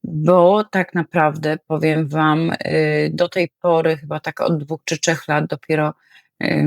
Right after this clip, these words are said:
możemy kupić na przykład kapustę kiszoną w słoiku, co wcześniej było niedopu-, niedopuszczalne. Albo, y, są nap-, są napisane na półce, y, ogórki, pol-, polskie ogórki, gdzie oczywiście były produkowane w Indiach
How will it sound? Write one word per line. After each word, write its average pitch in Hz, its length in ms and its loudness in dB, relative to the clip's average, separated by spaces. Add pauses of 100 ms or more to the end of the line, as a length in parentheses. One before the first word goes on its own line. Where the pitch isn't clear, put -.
możemy 160 380 4
kupić 151 340 -2
na 156 100 2
przykład - 280 -2
kapustę - 500 0
kiszoną 147 440 0
w 135 40 -4
słoiku, 143 640 0
co 151 540 2 (380)
wcześniej 170 460 2
było 151 140 2
niedopu-, 165 480 2 (120)
niedopuszczalne. 156 1000 -2 (400)
Albo, 160 600 2
y, 165 120 4
są 180 220 2
nap-, 165 460 0 (560)
są 190 140 -2
napisane 165 520 0
na 160 120 2
półce, 160 540 -2 (440)
y, 165 260 2
ogórki, 170 680 2
pol-, - 340 4
polskie 175 460 2
ogórki, 156 680 -2 (380)
gdzie 170 280 2
oczywiście 165 400 -4
były 160 200 0
produkowane 165 720 0
w - 100 -10
Indiach 160 380 0